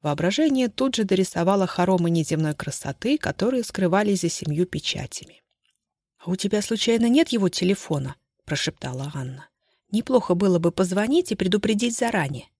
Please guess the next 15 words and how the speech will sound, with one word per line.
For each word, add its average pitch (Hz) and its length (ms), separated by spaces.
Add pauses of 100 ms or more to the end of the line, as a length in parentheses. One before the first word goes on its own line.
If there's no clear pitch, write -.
(500)
"То, 165 200
что 170 260
он 165 140
нас 175 260
не 165 140
ждёт, 160 440
нам 147 180
только 175 360
на 185 200
руку", - 360 (380)
тоном 147 260
специалиста 151 680
по 156 100
внезапным 147 560
визитам 180 520